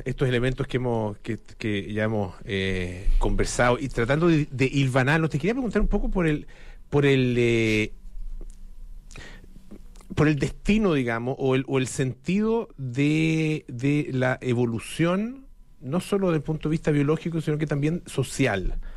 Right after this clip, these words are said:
Ah, eh, hay, hay ahí un, un, eh, un sentido un poco como lo planteaba Pancho, eh, en términos del avance de, eh,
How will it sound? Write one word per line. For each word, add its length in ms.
Ah, 240
eh, 640
hay, 380
hay 220
ahí 400
un, 540
un, 300
eh, 480
un 180
sentido 320
un 40
poco 220
como 140
lo 100
planteaba 580
Pancho, 640
eh, 340
en 140
términos 420
del 160
avance 840
de, 760
eh, 680